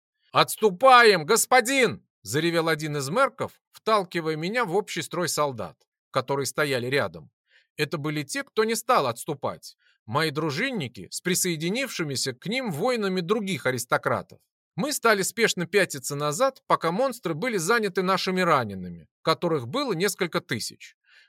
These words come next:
К сожалению, помочь несчастным мы не могли. Да и подмога тоже не успевала. Так что недалеко от нас разворачивалась страшная картина.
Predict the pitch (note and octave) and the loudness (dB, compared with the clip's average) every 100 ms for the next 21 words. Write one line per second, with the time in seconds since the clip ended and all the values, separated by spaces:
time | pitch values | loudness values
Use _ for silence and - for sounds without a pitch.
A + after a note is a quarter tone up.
0 | _ - D3 A#2 D3 C#4 B3+ A2+ - _ | _ -4 -2 -2 -2 -2 -4 -8 -10 _
1 | G3 G#3+ E3+ - D3+ C3+ - C#4 C4 F3+ | 2 2 0 -4 -6 -6 0 0 0 -4
2 | C#3+ G3 A3+ F#3+ F3+ C3+ F#2+ D2 _ _ | -4 -4 -2 0 0 -2 -8 -12 _ _
3 | _ - G#2 F#3 F#3 F3+ F#3+ D4+ A3+ F3 | _ -12 -2 0 2 0 0 -2 0 0
4 | B3 G#3+ D#3 C#3 C3+ - D3+ B2 F2+ D#2 | 4 2 2 -4 -6 -2 0 0 -2 -8
5 | - _ _ _ F3+ - G#3 F#3+ F#3 G3 | -20 _ _ _ -2 0 0 0 0 0
6 | F#3+ E3+ C3+ B2+ B3 B3+ - _ B2 C3+ | 0 0 0 0 -2 -2 -6 _ -4 0
7 | C3 D#3 B3 A#3 G#3 G3+ F#3 - - F#3 | 4 4 4 0 0 0 0 -2 2 6
8 | D3 - A#2+ A2 C#3 B2+ - G2+ D2+ | 6 2 -8 -4 -4 -4 -8 -12 -12